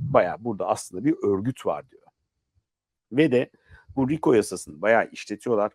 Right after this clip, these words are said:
O dönem New York'ta bayağı suça karışanları şey yapıyorlar, derdest ediyorlar, büyük çeteleri bitiriyorlar. Şimdi de benzer bir şeyi Trump için uygulamaya karar vermişler Georgia'da. O yüzden biraz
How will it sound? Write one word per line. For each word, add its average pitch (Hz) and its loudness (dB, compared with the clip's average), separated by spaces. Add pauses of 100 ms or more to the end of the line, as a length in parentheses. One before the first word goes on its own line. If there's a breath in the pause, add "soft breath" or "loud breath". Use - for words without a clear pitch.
O 113 -2
dönem 92 -6
New 87 -12
York'ta - -8
bayağı 95 -4
suça - -8
karışanları 82 -12
şey - -12
yapıyorlar, 107 -4 (640)
derdest 92 0
ediyorlar, 101 -2 (120)
büyük 98 -8
çeteleri 95 -6
bitiriyorlar. 98 -2 (400)
Şimdi 185 0
de 85 -4
benzer 110 2
bir - -10
şeyi - -6 (600)
Trump 151 2
için 92 -10
uygulamaya 85 -6
karar 80 -4
vermişler 76 -12
Georgia'da. 92 2 (580)
O 147 4
yüzden 113 2
biraz 92 0